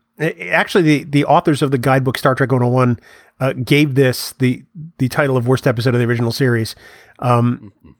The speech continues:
and the recipients of the other shows at the time were, uh, the Lorelei signal from the animated series. That was deemed the worst. Uh, Next Generation's Genesis,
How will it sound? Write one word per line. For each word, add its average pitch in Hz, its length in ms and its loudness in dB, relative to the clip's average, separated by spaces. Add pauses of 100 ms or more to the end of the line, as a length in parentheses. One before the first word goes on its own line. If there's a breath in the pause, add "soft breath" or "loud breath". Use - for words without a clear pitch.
(140)
and 147 160 4
the 151 40 4
recipients 170 440 2
of 151 100 2
the 147 140 2
other 156 460 2 (260)
shows 127 380 2
at 120 80 -4
the 123 60 -4
time 127 400 2
were, 117 280 0 (300 loud breath)
uh, 123 140 0
the 123 100 0
Lorelei 135 480 2
signal 147 320 0
from 127 160 -2
the 117 100 2
animated 131 380 2
series. 139 400 -4
That 120 160 -2
was 127 140 -2
deemed 131 320 0
the 120 40 0
worst. 120 300 -6 (420 loud breath)
Uh, 120 180 0
Next 139 240 2
Generation's 143 600 2
Genesis, 135 800 -2